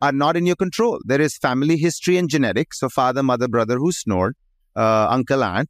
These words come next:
And then the other risk factor bucket for sleep apnea is anatomy, right? So your narrow, uh, uh, jaw, your narrow airway space, larger tongue, all add. Being a man, being past fifty, sixty, seventy years of age can add to increased risk.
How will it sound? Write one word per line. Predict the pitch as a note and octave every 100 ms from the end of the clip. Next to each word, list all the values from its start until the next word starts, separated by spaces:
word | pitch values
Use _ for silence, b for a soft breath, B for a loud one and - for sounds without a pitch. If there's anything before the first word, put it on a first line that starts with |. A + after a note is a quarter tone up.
| -
And | C3+ C3+
then | C#3+
the | C#3+ -
other | F3 G3+
risk | D#3+ -
factor | B2+ A2+ B2+
bucket | A#2 - A2+
for | A#2
sleep | - A#2
apnea | A2+ - B2
is | B2+
anatomy, | B2 C#3+ D3+ E3+ D#3 F#2 _ _ B2+
right? | D#3
So | -
your | C3 D3+ F#3+
narrow, | E3 D3 D3 D#3+ D3+ _ _ -
uh, | B2+ B2+ B2 A#2 - - - - _
uh, | - B2+ A#2+ B2+
jaw, | G#2 D3 C#3 C#3+ D3 - _ _ _ _ _
your | C3 C#3
narrow | C3+ C3 C3+ C3
airway | C3+ D3+ D3 C#3+
space, | - - C3 B2+ A#2+
larger | A2+ G2+ G2+ G#2+
tongue, | D#3 D3 -
all | C#3+ C#3+ C#3 -
add. | G#2+ E2+ D#2+ G#2
Being | C#3 D3
a | C#3+
man, | C3 B2 B2+ A#2+
being | A#2+ D3 D3+
past | C3 A#2+ A#2+ -
fifty, | - C3 - B2+
sixty, | - A#2+ B2+
seventy | A#2 B2 A#2+ A#2+ A#2
years | A#2 G#2
of | A#2
age | D#3 B2+ - _ _
can | C3 B2+
add | - C3+ C3
to | A2+ -
increased | B2 - A2+ F#2+ -
risk. | - - -